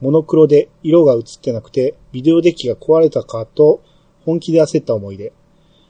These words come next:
宇宙怪獣を倒しはしたけれど、地球への帰還に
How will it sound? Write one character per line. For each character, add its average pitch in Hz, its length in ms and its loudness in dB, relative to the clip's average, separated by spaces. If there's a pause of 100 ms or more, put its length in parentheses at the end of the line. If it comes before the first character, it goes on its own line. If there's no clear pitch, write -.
(380)
宇 147 80 -4
宙 180 240 4
怪 180 240 2
獣 131 200 -2
を 107 60 -4
倒 143 240 0
し - 140 -2
は 127 80 2
し - 80 -6
た 117 80 -6
け 120 120 -10
れ 113 100 -6
ど、 135 260 0 (500)
地 - 120 -8
球 185 440 0
へ 175 80 2
の 139 180 -2 (340)
帰 - 120 -12
還 131 320 -4
に 151 240 -4